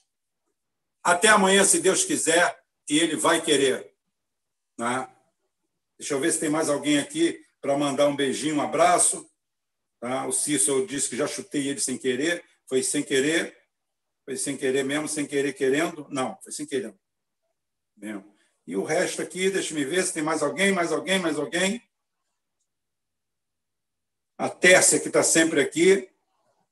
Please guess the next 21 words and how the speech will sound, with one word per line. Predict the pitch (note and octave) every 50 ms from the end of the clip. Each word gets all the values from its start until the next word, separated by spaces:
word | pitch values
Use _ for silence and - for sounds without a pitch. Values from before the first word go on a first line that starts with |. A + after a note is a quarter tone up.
| _ _ _ -
com | - C#3
a | C3
gente. | A#2 - C3+ D3+ E3+ F3 E3 - - - - - _ _ _ _ _ _ _ _ _ _ _ _ _ _ _ _ _ _ _ _ _ _ _ _ _ _ _ _ _ _ _ _
Pedro | - D#3 E3 D#3 D#3+
Francisco, | - D#3 C#3 B2+ A2+ - - E3+ F3 F3 E3 - - - C#3
todo | C3 - E3+ F3 F3 D3+ C3+
mundo | C3+ D#3 D#3 C#3+ C3+
aqui. | B2+ - - E3 E3+
A | E3 D#3 D3+
Ana | D3+ D3 C#3
Paula, | - - - D#3+ D#3+ D#3 D3+ C#3+ C3 A2 - - - - -
que | - C#3
na | C#3 D3 C#3+
realidade | B2+ C3+ C#3 C#3 C3 C3 C#3 D3 C#3 D3
é | C#3+
o | C3 C3
Cício, | - - D#3+ F3+ F#3 - - - - - - - _ _
que | - C3
voltou | B2 C#3 C#3 B2+ - - D3+ C#3+
com | - - C3 B2+
outro. | C#3 D#3 F3 F#3+ F#3 F#3 G3+ G3 F#3+ -